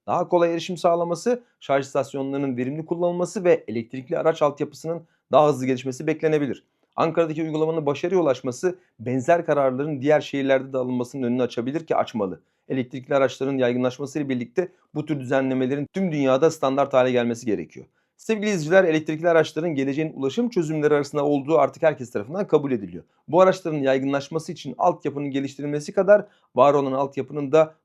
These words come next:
doğru kullanılması, verimli kullanılması büyük önem taşıyor.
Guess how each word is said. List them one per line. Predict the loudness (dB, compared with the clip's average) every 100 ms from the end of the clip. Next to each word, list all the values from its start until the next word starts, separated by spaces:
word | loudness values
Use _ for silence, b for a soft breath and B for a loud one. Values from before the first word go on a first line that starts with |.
| 2
doğru | 2 2 -2
kullanılması, | -2 0 0 -2 -2 -4 -2
verimli | -4 -6 -6
kullanılması | -4 -4 -6 -10
büyük | -8 -4
önem | -2 -2
taşıyor. | -6 -14 -18